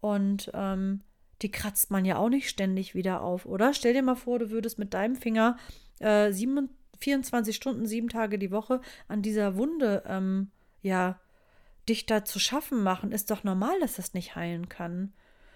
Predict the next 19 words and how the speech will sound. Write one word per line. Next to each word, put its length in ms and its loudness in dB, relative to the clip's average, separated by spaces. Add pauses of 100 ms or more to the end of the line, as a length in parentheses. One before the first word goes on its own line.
(400)
Und 160 0
das 180 6
ist 200 0
das, 180 2
was 160 4
ich 140 -4
mit 180 -2
dir 100 2
sagen, 540 0
also 240 -2
was 140 -2
ich 100 -4
dir 100 0
mit 140 0
auf 140 -4
den 180 -4
Weg 160 -2
geben 300 -4
möchte. 460 -4